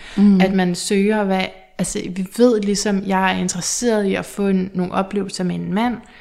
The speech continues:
Speaker 1: Mm.
Speaker 2: Hvordan gør man, at, at, at det er forventningen, at der sidder en og rører sit lem der, og at jeg så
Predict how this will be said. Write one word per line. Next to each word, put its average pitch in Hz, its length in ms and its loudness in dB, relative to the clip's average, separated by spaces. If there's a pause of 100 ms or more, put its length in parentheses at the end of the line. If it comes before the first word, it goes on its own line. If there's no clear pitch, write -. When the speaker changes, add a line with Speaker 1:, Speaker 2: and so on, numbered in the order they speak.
(120)
Speaker 1:
Mm. 190 380 -2
Speaker 2:
Hvordan 196 520 0
gør 185 220 2
man, 196 320 2 (140)
at, 185 200 -2 (120)
at, 180 160 -6 (100)
at 190 140 -4
det 202 60 -2
er - 40 -4
forventningen, 220 640 0
at 208 160 -8
der 196 60 -2
sidder 220 240 0
en 196 140 0
og 190 120 -4
rører 185 200 -2 (200)
sit - 480 -6
lem 214 340 -2
der, 196 160 0
og 196 340 -4
at 180 80 -4
jeg 180 160 0
så 185 260 -2